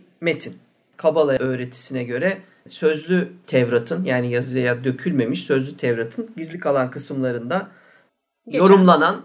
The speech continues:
Speaker 1: hani Zohar, Zohar'ın içinde de geçen şeyin, Lilith'in hikayesi.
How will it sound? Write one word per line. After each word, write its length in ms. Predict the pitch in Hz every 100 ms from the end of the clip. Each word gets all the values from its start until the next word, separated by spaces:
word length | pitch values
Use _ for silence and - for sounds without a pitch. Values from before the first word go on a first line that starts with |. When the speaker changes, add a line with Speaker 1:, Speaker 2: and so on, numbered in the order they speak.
| _
Speaker 1:
hani 300 | - 131 165
Zohar, 460 | 175 165 156 165 139 127
Zohar'ın 380 | 151 170 143 135
içinde 380 | 131 - 147 147
de 60 |
geçen 400 | 127 131 185 202 220 - _ _ _ _
şeyin, 440 | - 165 139 175 -
Lilith'in 340 | 165 135 185
hikayesi. 560 | 165 139 123 107 -